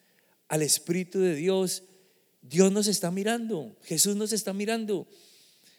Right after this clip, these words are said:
Por eso cuando el Señor murió por nosotros, subió a los cielos, Él nos dejó al Espíritu Santo, que es el que anda con nosotros todo el tiempo. Pero,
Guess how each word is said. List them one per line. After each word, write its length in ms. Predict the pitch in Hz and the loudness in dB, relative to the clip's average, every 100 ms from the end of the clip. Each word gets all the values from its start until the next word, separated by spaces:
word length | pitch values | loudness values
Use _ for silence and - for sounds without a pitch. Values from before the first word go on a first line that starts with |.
| _ | _
Por 120 | - | 2
eso 140 | 180 214 | 4 6
cuando 220 | 214 196 | 4 4
el 60 | 175 | 2
Señor 480 | 170 165 185 208 196 - - _ _ | 2 2 2 2 -2 -20 -20 _ _
murió 360 | 156 160 170 185 | -4 2 6 6
por 160 | 214 208 | 4 0
nosotros, 500 | 180 202 196 208 180 | 2 2 2 2 0
subió 240 | 165 160 | 0 0
a 20 | |
los 160 | 185 185 | 2 0
cielos, 460 | 214 208 214 185 - | 0 2 2 0 2
Él 160 | 185 190 | 4 4
nos 180 | 202 190 | 2 0
dejó 380 | 165 156 175 - | -2 0 0 0
al 140 | 196 | -2
Espíritu 500 | 165 - 180 170 208 | -2 -2 -6 -6 -4
Santo, 480 | 180 208 180 - 170 - - _ _ - | -4 -4 -6 -8 -10 -12 -20 _ _ 0
que 80 | 175 | 4
es 100 | 170 | 4
el 160 | 202 | 2
que 120 | 202 175 | 2 2
anda 240 | 170 190 | 2 0
con 180 | 196 185 | -2 -2
nosotros 440 | 151 151 175 185 | -2 -4 -4 -6
todo 200 | - 202 | -2 -2
el 100 | 196 | -2
tiempo. 460 | 196 240 196 147 110 _ _ _ _ _ _ _ _ _ - | -2 -4 -4 -10 -14 _ _ _ _ _ _ _ _ _ 4
Pero, 340 | 202 202 190 | 8 8 6